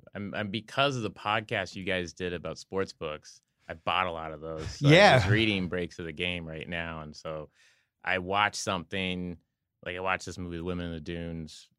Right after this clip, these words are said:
Speaker 1: last night, and then went and read some Breaks in the Game and passed out. But I'm in bed at, like, nine. <laughs> I'm super, <laughs> that's when it's like, oh.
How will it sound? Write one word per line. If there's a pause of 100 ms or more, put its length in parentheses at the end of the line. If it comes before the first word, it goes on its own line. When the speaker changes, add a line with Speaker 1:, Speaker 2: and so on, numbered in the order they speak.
Speaker 1:
last
night,
and
then
went
and (100)
read
some
Breaks
in
the
Game
and
passed
out.
But
I'm
in
bed
at,
like, (580)
nine. (280)
<laughs>
I'm
super, (360)
<laughs>
that's
when
it's
like,
oh.